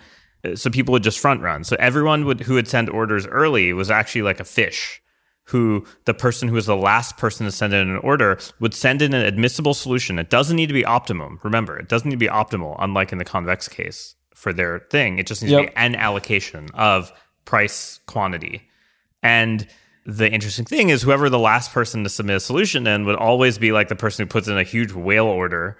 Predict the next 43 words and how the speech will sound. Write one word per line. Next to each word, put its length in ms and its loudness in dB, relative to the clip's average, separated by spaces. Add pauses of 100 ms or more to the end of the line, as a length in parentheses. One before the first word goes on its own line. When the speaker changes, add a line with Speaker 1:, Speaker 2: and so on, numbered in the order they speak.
(520)
Speaker 1:
uh, 300 2
and 140 0
then 80 -2
they 80 2
give 160 0
themselves 480 4
Speaker 2:
Yep. 80 0
Speaker 1:
the 40 -4
cheapest 360 -4
thing 180 0
and 100 -2
then, 280 -2
like, 260 -6
make 200 -2
everyone 280 -4
else 500 -10 (540)
take 160 -4
a 60 -8
worse 200 -8
price. 440 0 (480)
And 100 0
they 60 6
have 240 2
this 120 -2
problem 420 2
that, 160 2
like, 120 0
because 320 0
you 100 -2
don't 360 0
know 320 4
what 180 2
the 80 -4
true 420 0
best 520 -2
solution 720 -4
of 140 -6
how 160 2
to 80 -4
distribute 640 -4
these 140 -6
tokens 500 -4
to 140 -12